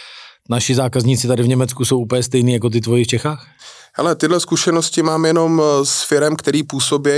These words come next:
Speaker 2: jako po Evropě, tak
Speaker 1: Mhm.
Speaker 2: když třeba bylo sezení mezi bezpečákama nebo těma projektantama v rámci toho řetězce, tak je to všude stejný. A dokonce třeba,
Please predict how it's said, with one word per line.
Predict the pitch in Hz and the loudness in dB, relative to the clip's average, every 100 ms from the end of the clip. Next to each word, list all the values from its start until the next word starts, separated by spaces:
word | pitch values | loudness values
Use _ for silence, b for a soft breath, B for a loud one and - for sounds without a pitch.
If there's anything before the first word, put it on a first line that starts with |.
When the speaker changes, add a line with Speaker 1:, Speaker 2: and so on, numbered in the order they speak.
| 147 | 0
Speaker 2:
jako | 135 151 139 127 - _ _ _ _ _ _ _ _ _ | 0 2 2 0 -4 _ _ _ _ _ _ _ _ _
po | 123 - | -2 0
Evropě, | 107 113 107 110 110 - - - | 0 -2 -2 -2 -2 -4 -10 -6
tak | 120 | 0
Speaker 1:
Mhm. | 123 | 2
Speaker 2:
když | 110 120 127 | 2 0 -2
třeba | - 123 123 123 120 117 | -2 -2 0 0 0 -2
bylo | 120 120 131 | -2 -2 0
sezení | 127 117 120 120 120 | 0 0 0 0 -2
mezi | 117 117 120 117 113 - _ _ - | 0 0 0 0 -2 -8 _ _ -8
bezpečákama | 101 - 110 117 113 120 113 | -6 -4 -4 -4 -6 -6 -4
nebo | 110 113 113 | -4 -6 -6
těma | - 117 113 | -6 -6 -6
projektantama | 113 113 107 - 110 113 113 | -2 -2 -2 -4 -4 -2 -2
v | 110 | -2
rámci | 107 107 - 117 | -2 -4 -4 -2
toho | 117 120 | 0 0
řetězce, | 113 98 110 - 117 113 B B B B | 0 0 -2 -2 -2 -2 B B B B
tak | B 113 | B -2
je | 120 | -2
to | 117 | -2
všude | - 117 113 | -2 -2 -2
stejný. | - 117 107 104 117 B B B - | 0 -2 0 -4 -8 B B B -4
A | |
dokonce | 113 113 135 127 139 | -2 0 -2 -2 -2
třeba, | 131 - 131 131 | -2 -2 -2 0